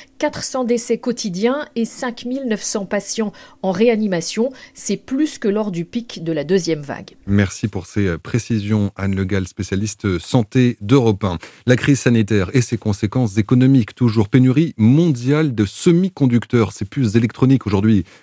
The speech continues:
Speaker 2: indispensables dans toutes les voitures, pénurie renforcée par une sécheresse qui sévit actuellement à Taïwan, un pays, euh, qui en produit normalement énormément, avec des conséquences déjà dans l'usine Stellantis de Sochaux, où vous vous êtes rendu, euh, Arthur Mbaché.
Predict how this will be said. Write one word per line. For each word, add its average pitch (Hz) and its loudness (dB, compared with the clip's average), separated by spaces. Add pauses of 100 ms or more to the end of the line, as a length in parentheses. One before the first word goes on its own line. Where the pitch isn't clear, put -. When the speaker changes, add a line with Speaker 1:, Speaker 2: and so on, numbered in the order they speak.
(120)
Speaker 2:
indispensables 120 2 (160)
dans 104 0
toutes - -6
les 110 6
voitures, 101 2
pénurie 113 4
renforcée 113 0
par 101 0
une 98 2
sécheresse - -2
qui - -8
sévit 143 2
actuellement 120 4 (340)
à 80 -8
Taïwan, 147 4
un 104 0
pays, 110 2
euh, 87 0
qui - -10
en 92 -2
produit 104 0
normalement 90 2
énormément, 120 4 (360)
avec 113 2
des 135 2
conséquences 127 0
déjà 139 2
dans 135 0
l'usine 131 2
Stellantis 156 -2
de 113 0
Sochaux, 175 0
où 165 -6
vous 120 2
vous 107 0
êtes 131 -2
rendu, 123 2
euh, 110 0
Arthur 120 -2
Mbaché. 110 2